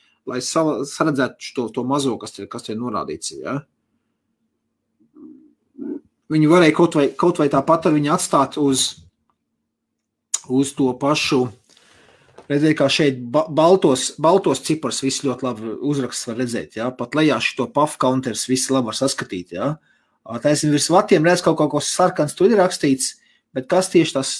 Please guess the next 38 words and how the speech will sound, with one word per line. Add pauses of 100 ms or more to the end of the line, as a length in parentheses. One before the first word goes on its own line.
(200)
nevar
saprast,
ja?
Un
šī
konkrētajā
variantā
tas
ir (560)
tas
press,
press
mode
tur
ir,
ja? (220)
Kaut
kas
tur
sarkans
ir,
bet (360)
nevar
salasīt. (1160)
Tāpēc
to, (160)
to, (100)
ot
tas,
tas
gan
viņiem
čipā
tur
mīnus (100)
ir,
ko
es,